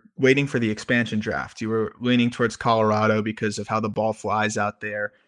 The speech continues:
And you obviously end up going to the Marlins, where it's a football <laughs> stadium, pretty weird, funky dimensions. Uh, I would say for the most part, probably a pitcher's park, but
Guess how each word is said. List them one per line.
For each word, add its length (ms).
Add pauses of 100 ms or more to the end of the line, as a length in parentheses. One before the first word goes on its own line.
(160)
And 180
you 120
obviously 460
end 120
up 80
going 180
to 60
the 60
Marlins, 560 (300)
where 560 (180)
it's 160
a 40
football 380
<laughs> 80
stadium, 540
pretty 260
weird, 480
funky 380
dimensions. 800 (460)
Uh, 200
I 120
would 160
say 80
for 100
the 80
most 240
part, 240
probably 760
a 100
pitcher's 420
park, 460 (320)
but 320